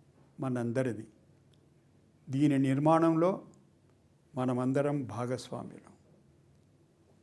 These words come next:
ఈ దేశ నిర్మాణం ముందు ప్రగతి రథం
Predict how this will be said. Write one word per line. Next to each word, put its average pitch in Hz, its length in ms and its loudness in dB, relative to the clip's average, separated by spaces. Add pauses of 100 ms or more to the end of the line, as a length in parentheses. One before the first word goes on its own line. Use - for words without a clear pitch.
(840)
ఈ 165 120 0 (180)
దేశ 170 200 8 (120)
నిర్మాణం 170 440 6 (1500)
ముందు 175 340 6 (2000)
ప్రగతి 165 400 8
రథం 165 340 6